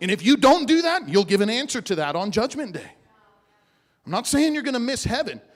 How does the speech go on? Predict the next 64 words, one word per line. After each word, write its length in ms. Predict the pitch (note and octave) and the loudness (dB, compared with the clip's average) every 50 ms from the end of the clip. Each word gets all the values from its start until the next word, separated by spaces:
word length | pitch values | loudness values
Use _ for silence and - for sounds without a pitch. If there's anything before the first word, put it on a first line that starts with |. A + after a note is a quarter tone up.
| _ _ _ - | _ _ _ -8
but 80 | E3 F3 | -4 -2
God's 200 | A#3+ C#4 C4+ A#3+ | -2 -2 -2 -2
gonna 120 | C4 C4 | -2 -2
ask, 320 | C4+ C#4+ D4 C#4 - - | -2 -2 -4 -4 -4 -4
"Why 240 | G#3 A#3 D4 - G4 | -2 0 0 0 2
didn't 340 | G4 F#4+ F#4 F#4+ F4+ - D#4 | 2 0 0 0 -2 0 2
you 140 | F4 F4+ F4+ | 2 2 4
do 220 | F4+ F#4+ G#4 G4 | 6 6 6 6
what 120 | D4+ A#3+ A#3 | 4 0 -2
I 140 | A#3+ A3 | -4 -6
asked 260 | A3 A3+ A#3 A#3+ - - | -6 -6 -6 -6 -6 -6
you 80 | C4+ | -4
to 100 | D4 C#4+ | -4 -4
do? 200 | A#3 E4 F#4 G4 | -2 0 0 0
I 80 | - D#4+ | 0 0
wanted 340 | F#4 G#4+ G4+ G#4+ G#4+ - - | -2 -4 -4 -4 -4 -4 -4
you 80 | D4 | -4
to 80 | C#4 A#3 | -4 -4
be 160 | F#3 A#3 A3+ | -4 -4 -4
a 80 | G3 F3+ | -4 -4
soul 400 | - - - G#3+ F3+ F3+ F3 D#3+ | -4 -2 0 0 2 2 0 -2
winner. 260 | D3 B2+ A2 A2 - - - - - | -4 -6 -10 -14 -16 -18 -16 -4 0
I 60 | - | 2
wanted 320 | D4+ F#4 G#4 G#4 G#4 G4 E4 | 4 4 4 2 0 2 2
you 80 | D#4 | 2
to 80 | C#4+ B3 | 2 2
be 160 | G3 B3 A#3+ | 0 -2 -2
a 80 | G#3 F3+ | -2 -2
shepherd 440 | - - - G#3+ G3+ - G#3 G3 F#3 | -2 -2 -2 -2 0 0 -2 -2 -2
of 140 | F3 F#3 | -4 -4
people's 340 | - G#3 F#3+ D#3 F3 E3+ - | -6 -6 -4 -4 -6 -6 -6
souls. 280 | - - D3 B2+ - - - - - | -6 -8 -10 -10 -12 -14 -16 -6 -2
I 60 | - D4 | 0 0
wanted 360 | F4 F#4+ G#4 A#4 A4+ - - | 0 0 -2 -2 -2 0 2
you 120 | D#4 D#4 | 4 4
to 100 | C4 C4 - B3+ | 4 4 2 0
unfold 400 | A#3+ A3+ A3 - A#3+ G#3+ G#3+ E3+ | -2 -4 -2 -2 0 0 0 0
the 80 | F#3+ | -2
word 300 | F#3 F3+ F#3 F#3+ F#3+ F#3 | -2 0 0 -2 -2 -2
of 100 | F3+ D#3 | -4 -6
God 220 | D3 F3+ F3+ F3 E3 | -6 -8 -8 -8 -10
to 60 | E3 | -12
people 300 | - F#3+ G3 D#3+ F#3+ F3+ | -10 -10 -8 -4 -4 -4
who 140 | E3 G#3+ G#3 | -4 -4 -6
desperately 680 | D#3+ C#3 G3 G#3+ - - - A3+ G#3+ F#3+ F#3+ G3 F#3+ | -4 -4 -4 -4 -4 -6 -6 -6 -6 -4 -4 -4 -4
needed 360 | F#3 F#3+ F#3+ F#3+ E3 E3 C3 | -4 -4 -4 -4 -6 -6 -8
it." 180 | A#2+ G#2+ G#2 _ _ _ _ _ _ _ _ _ _ _ _ _ _ - | -10 -12 -16 _ _ _ _ _ _ _ _ _ _ _ _ _ _ -14
You 60 | A2+ | -10
may 120 | D3+ A#3 | -8 -6
not 180 | D#4 F4 D4+ C#4 | -6 -6 -4 -4
miss 200 | C4 B3 A3+ - | -6 -6 -6 -6
heaven, 340 | A#3 C4 D#4 D4+ B3+ A#2+ - _ _ _ _ _ _ _ _ | -8 -8 -8 -10 -12 -16 -18 _ _ _ _ _ _ _ _
but 200 | - A#2+ - - | -18 -16 -12 -10
you 80 | E3 E3 | -8 -6
will 200 | D3 G3+ B3+ B3+ | -6 -6 -6 -6
give 200 | E3 F3 F3+ G3 | -6 -8 -8 -8
an 100 | F#3+ F3+ | -10 -12
account, 520 | E3+ - - G3+ G3 C#4 - - - - _ _ _ _ - _ - | -10 -8 -8 -8 -8 -10 -14 -18 -20 -20 _ _ _ _ -18 _ -10
and 100 | D3+ D3+ | -10 -8
your 140 | C#3 C#3+ C#3 | -8 -6 -6
reward 500 | C3 B2+ B2 A#2+ B2+ E3+ G#3+ A#3 A#3+ C4+ | -6 -6 -8 -8 -8 -6 -4 -4 -6 -6
will 160 | G#3+ G#3 F#3 | -8 -12 -12
be 180 | D#3 F#3 F#3 F3 | -12 -14 -16 -14
less 800 | G3 G#3+ A#3 C4+ F4+ - - E3+ D#3+ - - - - - - | -14 -12 -10 -10 -10 -10 -10 -12 -12 -14 -14 -16 -16 -18 -20